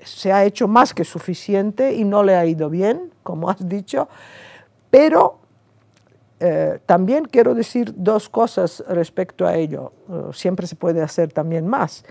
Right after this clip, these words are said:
pero creo que una de las razones de la situación en las que estamos, o dos razones de la situación en la que estamos, es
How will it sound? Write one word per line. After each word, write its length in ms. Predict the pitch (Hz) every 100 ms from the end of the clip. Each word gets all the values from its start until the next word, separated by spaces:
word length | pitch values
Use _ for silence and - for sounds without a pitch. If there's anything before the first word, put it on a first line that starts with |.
| - - _
pero 240 | - 175 180
creo 380 | 226 226 247
que 400 | - 247 220 190 - _ -
una 280 | 214 285
de 160 | 262 214
las 200 | 190 175
razones 720 | 196 180 - 208 208 185 - -
de 160 | 180
la 120 | 175 165
situación 580 | - 165 170 - 202
en 100 | 196
las 200 | 175 165
que 200 | - 190
estamos, 600 | 170 - 196 214 269 - - _ _ _ _ _ _ _ -
o 140 | 147 -
dos 380 | 170 147 202 -
razones 540 | 151 131 160 160 165
de 100 | 165
la 100 | -
situación 540 | 160 170 170 160 180 170
en 100 | 160
la 100 | 160
que 140 | -
estamos, 520 | 156 - 190 220 247 _ - - - - _
es 520 | 220 226 240 - -